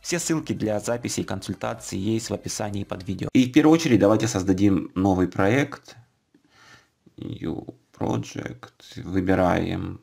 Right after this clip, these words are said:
да, вот пустой activity. Next. М, неважно, как оно будет называться.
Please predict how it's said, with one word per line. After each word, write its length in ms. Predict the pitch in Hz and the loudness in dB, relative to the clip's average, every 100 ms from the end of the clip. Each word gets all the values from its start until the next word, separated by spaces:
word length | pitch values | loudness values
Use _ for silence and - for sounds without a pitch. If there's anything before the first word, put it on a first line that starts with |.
| - | -16
да, 340 | - 101 107 98 | -4 -2 0 -2
вот 200 | 87 87 | -6 -8
пустой 420 | - - - 92 | -12 -10 -2 0
activity. 720 | - - 135 139 127 - 143 139 _ _ - _ _ | 0 -2 0 0 -2 -4 -8 -10 _ _ -20 _ _
Next. 640 | 120 135 147 139 - - - _ - - | 2 4 6 4 0 -10 -12 _ -18 -6
М, 260 | 98 - - | -2 -2 0
неважно, 460 | 107 95 82 87 85 | 4 4 4 2 -4
как 160 | - | -4
оно 100 | 92 | -6
будет 200 | 87 90 | -4 -4
называться. 760 | 90 87 104 139 - - 117 120 | -4 -2 0 0 -4 -6 -6 -6